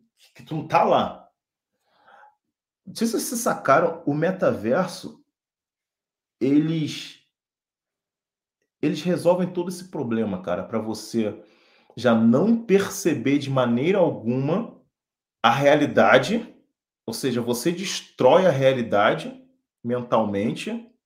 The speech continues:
e você constrói uma outra realidade pra um mundo onde você é o que você quiser ser. E quando você entra nessa realidade, quando você é o que você quiser ser,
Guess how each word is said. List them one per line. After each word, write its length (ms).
e 40
você 300
constrói 540
uma 180
outra 420
realidade 680
pra 240
um 120
mundo 360
onde 160
você 420
é 60
o 120
que 80
você 360
quiser 420
ser. 340
E 40
quando 260
você 580
entra 300
nessa 220
realidade, 360
quando 160
você 720
é 140
o 160
que 100
você 420
quiser 360
ser, 580